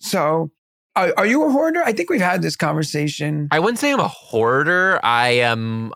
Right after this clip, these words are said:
Speaker 2: a collector of things that I find valuable.
Speaker 1: So I agree with you. So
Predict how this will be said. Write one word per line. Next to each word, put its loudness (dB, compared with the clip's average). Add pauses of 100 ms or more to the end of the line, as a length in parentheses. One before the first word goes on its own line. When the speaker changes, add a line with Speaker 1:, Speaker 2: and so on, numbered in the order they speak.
(160)
Speaker 2:
a 0 (200)
collector -4 (440)
of 2
things -2
that 0
I 4
find -10
valuable. -12 (1040)
Speaker 1:
So 0
I 2
agree 0
with -2
you. -4
So -2